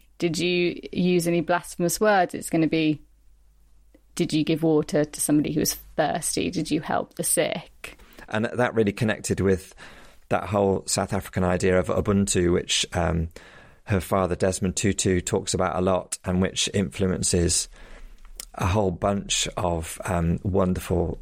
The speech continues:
Speaker 2: uh, African and South African leaders, is this idea of we are all one another's keepers. We're all bound up with one another. Our humanness is dependent on the liberty and humanness of someone else. We're not isolated. We're in this together.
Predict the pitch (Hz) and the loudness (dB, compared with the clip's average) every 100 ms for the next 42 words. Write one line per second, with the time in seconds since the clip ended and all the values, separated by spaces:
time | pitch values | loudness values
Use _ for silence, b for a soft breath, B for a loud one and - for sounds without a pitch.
0 | - - - 101 - 98 92 87 87 - | -10 -6 -4 -4 -4 -2 0 0 0 0
1 | 87 85 - - 85 87 90 82 82 - | -2 -4 -6 -2 2 2 2 0 -2 -4
2 | - - 87 85 - - 87 90 95 90 | -4 -2 0 0 0 0 0 0 2 2
3 | 87 95 - B B B B - 107 101 | 2 -2 -2 B B B B 0 4 6
4 | 107 120 110 104 98 101 104 101 95 98 | 6 6 6 4 2 2 2 2 2 0
5 | - 113 - 90 82 95 98 98 95 98 | 0 0 2 0 2 2 4 4 4 2
6 | 98 95 92 95 - - 92 90 90 90 | 0 0 0 -2 -4 -2 0 0 2 2
7 | 92 90 85 82 - - 95 98 95 82 | 2 2 -2 -4 -10 -8 -2 0 0 0
8 | 92 87 87 87 92 - 92 95 90 87 | 2 2 2 2 0 0 -4 -2 -2 -2
9 | - 90 85 82 - b b b b - | -2 0 0 -2 -6 b b b b -12
10 | - 87 90 87 - 90 85 87 85 82 | -2 0 0 -2 -2 0 2 2 2 2
11 | 85 - - 87 90 95 87 82 - - | 0 0 0 0 0 0 -2 -2 -4 -4
12 | - - 98 90 95 - _ _ 87 92 | -8 -2 0 2 2 -2 _ _ -2 0
13 | - 82 82 - - - - - B B | 0 0 0 0 -2 -2 -4 -12 B B
14 | B B B 92 85 85 85 - 98 104 | B B B 2 4 2 0 -2 -2 0
15 | 120 | -2